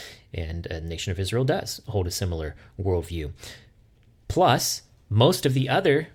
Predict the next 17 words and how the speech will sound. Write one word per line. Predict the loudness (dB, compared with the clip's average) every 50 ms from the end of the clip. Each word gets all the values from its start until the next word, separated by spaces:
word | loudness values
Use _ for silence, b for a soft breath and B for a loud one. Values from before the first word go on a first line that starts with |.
| _ _
Middle | 0 2 4 4 6 4 4
Eastern | 2 0 0 0 0
nations | 0 0 0 0 -2 -2 -2 -4
hate | -2 -2 -2 0 0
us. | 0 -2 -2 -4 -8 -8 -10 -16 -20 _ _ _ _ _ _ _
So | -12 -4 0 2 2 4 4 2 2 -2 -6 _ _ _ _ _ -16
who | -2 0 2 4
else | 4 2 2 0
would | 0 0
we | 0 0
be | 2 2 0
allies | 0 0 -2 -2 -4 -4 -4
with? | -6 -8 -8 -12 -16 -20 _ _ _ _ _ _ _ _ _ _ _ _ _ _ _ _ -20 _ _
So | -10 -6 -4 -2
there | 0 0 0 -2 -4 -10 -16 -20 -20 _ -20 _ -12 -6
are | -2 -2 0 0 -2
two | -4 -4 -4 0 2 2 4 4 2 2 0 -2